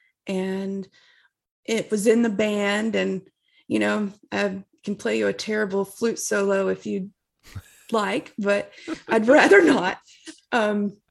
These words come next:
but definitely, um, you know, just being around music and in music and supporting it even locally.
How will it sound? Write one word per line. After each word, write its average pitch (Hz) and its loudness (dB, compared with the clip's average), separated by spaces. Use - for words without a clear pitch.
but 226 2
definitely, 220 -2
um, 98 -4
you 196 -4
know, 190 -4
just 196 -8
being 262 4
around 214 0
music 208 -2
and 190 -2
in 220 -2
music 208 -2
and 196 -4
supporting 202 -4
it 196 -4
even 185 -4
locally. 190 -4